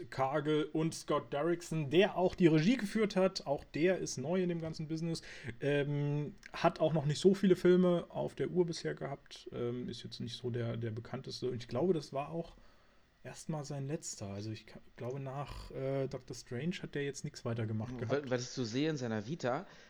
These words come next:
Speaker 2: der hatte sa-, sicher eher so ein bisschen mit, mit Horror da beschäftigt.
Speaker 1: Ja, genau. Genau, so ein bisschen, äh, Horror, Science Fiction, so diesem ganzen Kram, also hier der Tag, an dem
Speaker 2: Dafür
Speaker 1: wir
Speaker 2: war mir
Speaker 1: eigentlich
Speaker 2: aber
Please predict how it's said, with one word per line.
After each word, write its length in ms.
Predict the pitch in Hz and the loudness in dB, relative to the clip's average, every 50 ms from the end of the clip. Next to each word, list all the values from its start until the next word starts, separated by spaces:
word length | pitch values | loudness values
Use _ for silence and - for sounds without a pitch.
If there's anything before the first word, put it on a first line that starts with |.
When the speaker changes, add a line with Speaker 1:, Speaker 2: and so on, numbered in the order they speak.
| _ - - | _ -14 -12
Speaker 2:
der 120 | 110 101 | -10 -10
hatte 220 | 110 131 - 143 131 | -10 -10 -8 -10 -8
sa-, 200 | 117 123 127 123 101 | -6 -6 -8 -8 -8
sicher 320 | 117 120 127 - 165 135 | -10 -10 -8 -4 -4 -4
eher 300 | - 113 120 131 143 156 | -4 -2 -2 -2 -2 -2
so 100 | 147 151 | -4 -6
ein 60 | 147 131 | -8 -10
bisschen 320 | - 156 - - 156 151 | -10 -12 -10 -8 -6 -6
mit, 200 | 147 151 - - | -6 -6 -8 -10
mit 200 | - 135 - - | -12 -14 -12 -8
Horror 400 | - 202 - - 107 95 92 92 101 107 - _ - - _ - - - - _ _ _ _ _ _ | -6 -6 -4 -4 -4 -4 -4 -6 -10 -16 -20 _ -20 -20 _ -20 -20 -20 -20 _ _ _ _ _ _
da 340 | - 101 98 98 95 95 92 104 | -8 -6 -4 -4 -4 -6 -8 -8
beschäftigt. 380 | 107 98 - 110 101 95 139 151 | -8 -6 -4 -4 -2 -2 0 2
Speaker 1:
Ja, 360 | 170 170 170 175 170 165 165 | 2 2 4 2 2 2 0
genau. 440 | 160 147 139 123 117 120 123 123 117 117 - - - - - - _ | -2 -2 -4 -4 -2 -2 -2 -4 -6 -10 -14 -18 -20 -20 -20 -20 _
Genau, 300 | - 123 120 117 117 120 | -8 -6 -4 -2 -2 -2
so 100 | 117 113 | -2 -2
ein 80 | 117 113 | -2 -2
bisschen, 420 | 120 120 - - 117 117 - - | -2 -4 -4 -2 -2 -2 -2 -2
äh, 20 | 127 | -4
Horror, 460 | 131 123 117 127 127 127 131 135 123 | -4 -2 -2 -2 -2 -2 -2 -2 0
Science 200 | - 143 135 131 | 0 0 -2 0
Fiction, 500 | - - 139 - - - 151 139 135 131 | 0 0 0 0 0 -2 0 0 2 4
so 120 | 127 131 | 4 6
diesem 240 | 127 127 123 127 123 | 6 4 2 2 0
ganzen 400 | 123 123 120 120 127 123 120 117 | 0 0 0 -2 -2 -2 -2 -2
Kram, 420 | 120 - - 117 117 117 117 117 | -4 -2 0 2 4 4 4 4
also 140 | 117 113 113 | 4 2 2
hier 100 | 113 120 | 2 2
der 140 | 117 120 113 | 0 0 -2
Tag, 240 | - 113 113 117 - | -2 -4 -4 -4 0
an 40 | - | 0
dem 0 | |
Speaker 2:
Dafür 200 | 139 135 113 226 | 2 4 4 6
Speaker 1:
wir 40 | 165 | 6
Speaker 2:
war 100 | 185 185 | 8 6
mir 180 | 196 208 202 175 | 8 6 6 6
Speaker 1:
eigentlich 20 | |
Speaker 2:
aber 120 | 170 175 | 6 4